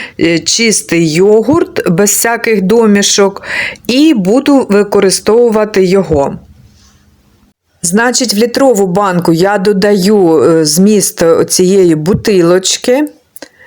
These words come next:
Звісно ж, ретельно все перемішую. А в півлітрову то додаю вже одну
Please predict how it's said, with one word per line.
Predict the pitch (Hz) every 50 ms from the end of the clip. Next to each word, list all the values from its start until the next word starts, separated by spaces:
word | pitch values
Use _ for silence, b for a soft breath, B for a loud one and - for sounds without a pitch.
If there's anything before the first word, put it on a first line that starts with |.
| B B B B B
Звісно | 185 170 170 196 190 226 254 277 262 - - - 190 196 202 190
ж, | 190 - 196 190
ретельно | 208 208 208 - 233 226 214 196 190 190
все | 185 - - - 202 180
перемішую. | - - 180 190 190 185 180 170 160 147 - - - 156 151 147 - -
А | 175 196
в | 202 - -
півлітрову | - 262 269 269 247 247 277 285 285 - 302 330 392 415 339 254 220 202
то | 196 202 214 208 208 202
додаю | 185 185 202 196 196 202 208 208 240 311 339
вже | 311 - - - 226 240 254 254 - - -
одну | 208 214 202 180 190 214 247 247 240 233 220 202 147 -